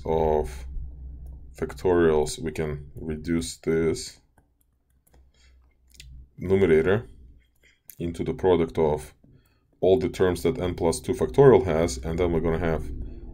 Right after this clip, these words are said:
n plus three and so on, all the way up to n plus eight.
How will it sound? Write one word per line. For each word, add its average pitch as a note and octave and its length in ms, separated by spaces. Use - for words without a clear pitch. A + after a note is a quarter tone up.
n F2 220
plus D#2+ 320
three B2 520
and E2 180
so - 180
on, F#2+ 460
all D#2+ 180
the D#2+ 80
way E2 160
up D#2 220
to D2 220
n D#2+ 160
plus D#2+ 360
eight. F2+ 320